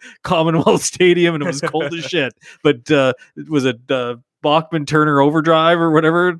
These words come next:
Speaker 1: their name is, Turner Bachman Overdrive was
Speaker 2: B T O,
Speaker 1: playing, and
Speaker 2: yeah.
Speaker 1: B T O, and it, it kicked ass, man. Halftime show. That's another thing. Grey Cup halftime show always kicks ass.
Speaker 2: I don't
Speaker 1: Always rocks.
Speaker 2: I think of the,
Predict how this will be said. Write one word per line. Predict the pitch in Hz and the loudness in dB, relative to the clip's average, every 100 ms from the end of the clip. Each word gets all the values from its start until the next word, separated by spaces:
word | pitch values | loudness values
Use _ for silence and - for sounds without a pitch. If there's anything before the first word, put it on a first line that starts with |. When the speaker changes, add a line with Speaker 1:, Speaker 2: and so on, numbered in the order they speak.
| _ | _
Speaker 1:
their | 151 151 147 143 160 | -12 -12 -8 -2 0
name | 151 160 | 0 -2
is, | 175 | -6
Turner | - 160 160 | -4 -2 -2
Bachman | 147 151 156 147 | 0 -2 -2 -2
Overdrive | 151 170 175 196 160 | 0 0 -2 0 0
was | - 156 | 0 0
Speaker 2:
B | 120 | 2
T | |
O, | |
Speaker 1:
playing, | 113 113 180 160 | 2 2 0 -2
and | |
Speaker 2:
yeah. | 110 110 110 - _ | -2 -4 -6 -12 _
Speaker 1:
B | 165 170 | -2 0
T | 180 170 | 0 2
O, | 175 196 | 4 4
and | 165 | 2
it, | 131 131 | -2 -2
it | 165 196 | -2 -2
kicked | - 180 - | -2 -4 0
ass, | 151 135 123 | 2 2 0
man. | 139 131 131 | -2 -2 0
Halftime | 151 156 160 139 127 | 0 0 0 0 -2
show. | 135 107 104 - _ _ - - 170 | -4 -4 -8 -18 _ _ -20 -14 0
That's | 190 185 | 0 2
another | 170 151 139 | 0 0 -4
thing. | 135 | -6
Grey | 117 160 170 | -2 0 2
Cup | 180 165 | 0 0
halftime | 156 160 - 170 170 | 2 0 0 -2 0
show | 160 170 190 190 _ _ _ _ _ _ _ | 0 2 2 -2 _ _ _ _ _ _ _
always | 151 156 143 120 | 0 2 2 -2
kicks | - 117 - | -6 -6 -6
ass. | 92 - - - - | -8 -10 -16 -10 -2
Speaker 2:
I | 135 | 0
don't | 156 | 2
Speaker 1:
Always | 151 123 | 2 -2
rocks. | 117 92 - - _ _ _ | -8 -14 -18 -20 _ _ _
Speaker 2:
I | 123 | -2
think | 143 170 165 - | 0 0 -2 -4
of | 113 120 135 127 | 0 0 -2 -4
the, | 127 123 113 110 101 90 | -2 -2 -4 -6 -8 -12